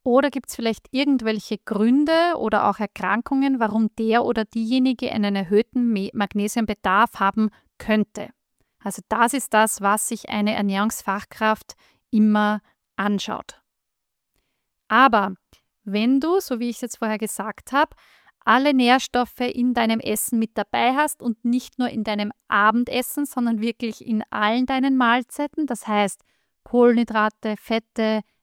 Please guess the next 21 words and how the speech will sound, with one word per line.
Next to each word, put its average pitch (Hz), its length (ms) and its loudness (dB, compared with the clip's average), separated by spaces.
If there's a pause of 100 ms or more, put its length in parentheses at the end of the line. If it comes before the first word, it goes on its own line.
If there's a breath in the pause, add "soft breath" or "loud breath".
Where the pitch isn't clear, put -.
(120)
Eiweiße 208 580 2
und 202 140 -2
etwas 202 300 -8
von 202 160 -4
der 196 80 -2
bunten 311 460 0
oder 208 180 -2
grünen 285 420 2
Seite, 240 580 -2
sowas 208 440 -10
wie 202 200 -4 (420 soft breath)
Gemüse, 226 880 -2
Obst, - 640 -4 (360)
Salat, 214 880 2
Kräuter 214 800 2
und 214 160 -4
auch - 180 -4
Nüsse, 226 320 -2
Samen 202 380 -4
und 196 160 -6
Kerne, 226 480 -2